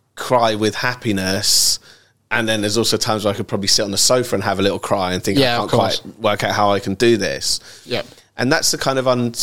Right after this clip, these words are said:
Speaker 1: I think that's the kind of unspoken truth that you have to kind of prepare yourself when you're a founder running a business. You know, like, like, I, almost everyone in our team, like, I,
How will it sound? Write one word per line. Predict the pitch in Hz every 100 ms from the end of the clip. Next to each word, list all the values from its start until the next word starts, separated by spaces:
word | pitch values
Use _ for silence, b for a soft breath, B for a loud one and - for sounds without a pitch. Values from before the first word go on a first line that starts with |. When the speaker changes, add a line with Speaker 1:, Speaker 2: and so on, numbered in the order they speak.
| -
Speaker 1:
I | 120
think | 143 123
that's | -
the | 131
kind | - 120
of | 113
unspoken | 113 110 - - 117 110 110 104
truth | - 156 120 95 -
that | - 101
you | 110
have | 110 117 -
to | 107
kind | 107 101
of | 98
prepare | 92 - 113 117
yourself | 110 95 - 90 90 -
when | 98
you're | 95 95 92
a |
founder | 92 - - 107 110 101 98
running | 98 95 95
a |
business. | 95 110 107 95 95 -
You | 107
know, | 113
like, | 117 - B B B B B -
like, | 117 - -
I, | - _ - -
almost | 131 139 139
everyone | 135 139 127 123
in | 117
our | 110
team, | - 156 147
like, | 107
I, | 104